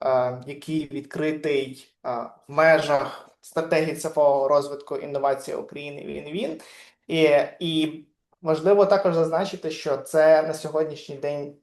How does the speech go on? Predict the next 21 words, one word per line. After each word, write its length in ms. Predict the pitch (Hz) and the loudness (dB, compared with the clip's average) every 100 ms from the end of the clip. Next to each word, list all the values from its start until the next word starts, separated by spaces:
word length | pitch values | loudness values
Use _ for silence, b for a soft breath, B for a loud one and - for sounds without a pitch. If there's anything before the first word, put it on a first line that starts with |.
| - | -8
центр, 420 | - 165 208 185 | -2 0 0 0
який 380 | 147 - 151 151 | -2 -6 -12 -6
агрегує 800 | 151 147 - 160 165 151 135 131 - | -6 -4 -4 0 2 4 4 0 -10
у 40 | |
собі 720 | - - 151 147 147 131 - - | -14 -14 -10 -6 -2 -2 -4 -12
ось 200 | 156 - | -10 -2
цю 280 | 151 151 - | -2 -2 -8
експертизу, 720 | - - - - 180 208 226 | -10 -4 -2 0 0 2 0
кращі 480 | 156 151 143 - - | 0 2 2 0 -8
світові 720 | - 139 147 139 147 127 B B B - | -12 -12 -10 -6 -2 -2 B B B 0
практики 640 | 170 202 - 247 - - b b _ | 4 4 2 -6 -10 -12 b b _
для 180 | 170 165 | 0 4
того, 340 | 180 170 147 - | 6 6 4 0
аби 580 | 151 165 175 185 - _ _ _ 165 | 0 2 2 0 -4 _ _ _ 0
A 200 | 156 151 | 0 2
I 360 | 156 170 170 | 4 2 0
проекти 800 | 147 139 156 160 - 170 156 160 | 0 6 6 4 0 0 0 -2
з'являлися 640 | 165 147 151 151 147 147 139 | -10 -2 4 6 6 2 -4
в 160 | - | -4
практичній 500 | 139 - 151 - 139 | -6 -4 -8 -6 -8
площині. 640 | 131 131 - 156 131 123 | -6 -6 -4 -6 -6 -8